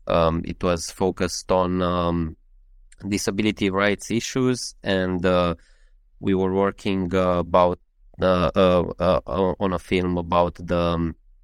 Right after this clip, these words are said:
uh, child care system in Ukraine, because, um, it, it was a subject that wasn't much explored,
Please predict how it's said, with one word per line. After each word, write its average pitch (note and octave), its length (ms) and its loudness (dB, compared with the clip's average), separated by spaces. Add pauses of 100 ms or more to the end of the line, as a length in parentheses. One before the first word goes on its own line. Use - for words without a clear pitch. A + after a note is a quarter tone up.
(480)
uh, E2+ 380 2
child F2 480 -2
care F2+ 240 0
system F2+ 520 -4
in F2 100 2
Ukraine, A2 540 0 (680)
because, E2+ 480 -4
um, E2 360 -2 (720)
it, F#2 220 -2
it G2 220 0
was F#2+ 200 2
a F2 60 -6
subject F2 600 -2
that F2 220 0
wasn't F2 400 0
much E2+ 240 -2
explored, G#2+ 520 -2